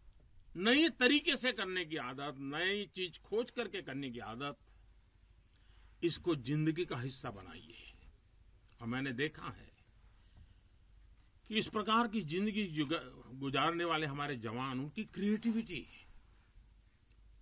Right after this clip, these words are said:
देश के लिए बहुत कुछ नई चीजें ला सकती है। आप थोड़ा सा ध्यान दीजिए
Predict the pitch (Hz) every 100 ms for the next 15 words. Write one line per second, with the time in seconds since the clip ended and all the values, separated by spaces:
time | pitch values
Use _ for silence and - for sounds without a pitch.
0 | - _ _ - - 123 180 202 - 208
1 | 208 135 147 175 - 208 160 147 170 170
2 | 156 131 113 - 120 - 104 - - -
3 | - - - - - - _ _ - -
4 | - - 135 - 196 240 247 240 160 120
5 | 151 135 123 101 101 -